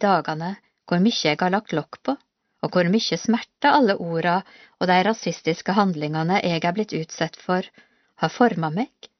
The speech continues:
hvor hardt jeg har prøvd å glemme, skrev han. Jeg kjente det som en forpliktelse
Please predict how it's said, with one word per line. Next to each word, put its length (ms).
hvor 240
hardt 400
jeg 220
har 100
prøvd 400
å 80
glemme, 400
skrev 380
han. 100
Jeg 160
kjente 320
det 160
som 140
en 100
forpliktelse 720